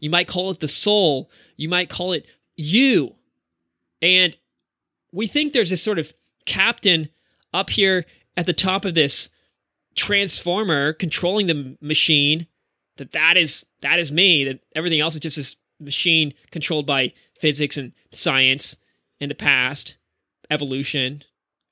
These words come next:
But we can change. We don't have to do what everything else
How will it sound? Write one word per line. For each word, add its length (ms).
But 320
we 540
can 160
change. 480
We 160
don't 160
have 400
to 100
do 460
what 160
everything 400
else 340